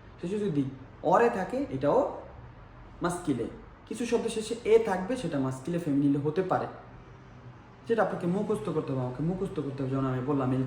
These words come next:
cane, il ristorante, il pane, ওকে? এর বাইরে আমরা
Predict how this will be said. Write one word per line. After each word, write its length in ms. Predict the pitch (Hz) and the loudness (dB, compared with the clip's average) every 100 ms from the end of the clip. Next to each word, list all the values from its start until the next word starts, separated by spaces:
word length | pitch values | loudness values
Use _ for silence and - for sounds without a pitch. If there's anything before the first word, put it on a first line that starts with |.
| 151 | 0
cane, 340 | 139 131 131 127 | 0 2 2 2
il 60 | 123 | -2
ristorante, 760 | 120 - 135 131 135 143 131 131 123 | -4 -4 0 2 2 0 0 0 0
il 80 | 120 - | -2 -2
pane, 420 | 139 135 131 131 127 - - - - - - - - - - 127 | 0 2 2 2 0 -8 -16 -20 -18 -18 -18 -18 -20 -20 -10 -6
ওকে? 180 | 139 214 - - - - - - - - 233 | -2 -2 -2 -8 -18 -20 -20 -20 -20 4 10
এর 80 | 262 156 | 10 10
বাইরে 220 | 113 95 - - - - 120 | 4 -2 -8 -14 -20 -8 -4
আমরা 220 | 117 | 0